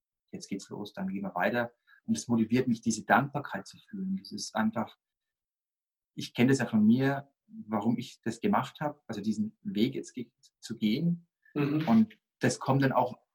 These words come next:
Speaker 1: bei den anderen an. Also sprich, wenn die den Schatz in sich, äh, quasi entdecken, also dieses Feuer entfachen und dieses, das Herz, das dann aufgeht,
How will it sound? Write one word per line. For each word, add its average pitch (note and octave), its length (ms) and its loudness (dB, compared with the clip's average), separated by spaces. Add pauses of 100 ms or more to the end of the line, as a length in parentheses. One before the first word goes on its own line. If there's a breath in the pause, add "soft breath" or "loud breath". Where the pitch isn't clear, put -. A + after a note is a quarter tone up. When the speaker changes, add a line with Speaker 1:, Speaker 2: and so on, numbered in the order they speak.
(200)
Speaker 1:
bei A#2+ 220 2
den A#2 160 6
anderen A2 260 4
an. A#2 360 0
Also G#2+ 160 -10
sprich, - 440 -6 (720)
wenn A2 340 8
die A#2+ 200 0
den A#2+ 180 4
Schatz - 300 -4
in A2+ 160 -2
sich, A2+ 240 -12 (200)
äh, - 800 -10 (100)
quasi G#2 260 0
entdecken, G#2+ 540 0
also - 160 -12
dieses F#2+ 420 -8
Feuer A#2 480 0
entfachen G#2 540 -4
und G2 420 -8 (240)
dieses, - 460 -10 (160)
das - 240 -18
Herz, B2+ 260 -2
das A2+ 200 -8
dann G2+ 160 -6
aufgeht, A#2 500 -4